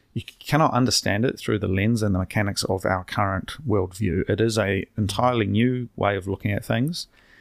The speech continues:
You know, if you were to take your computer back to ancient Greece and show them it, they'd be like, w-, w-, you know, they'd look at it like a window, like, "Where, where's the thing on the other side?" That's,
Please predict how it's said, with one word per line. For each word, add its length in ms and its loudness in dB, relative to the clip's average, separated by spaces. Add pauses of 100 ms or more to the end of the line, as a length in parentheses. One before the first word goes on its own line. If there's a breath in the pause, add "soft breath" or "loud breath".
(400 soft breath)
You 60 2
know, 140 2
if 160 -2
you 120 4
were 80 2
to 80 -4
take 280 -4
your 240 0
computer 440 0
back 260 -4
to 320 -4
ancient 340 -2
Greece 320 0
and 320 -2
show 240 2
them 160 -4
it, 120 -8
they'd 200 0
be 380 -2 (720 soft breath)
like, 140 2
w-, 180 2
w-, 280 -2
you 100 -2
know, 140 2
they'd 200 0
look 180 0
at 80 0
it 60 -2
like 160 -2
a 40 -2
window, 240 2
like, 140 0
"Where, 200 2
where's 300 0
the 80 -12
thing 240 -4
on 80 -4
the 100 -2
other 140 -2
side?" 460 0 (600 soft breath)
That's, 600 0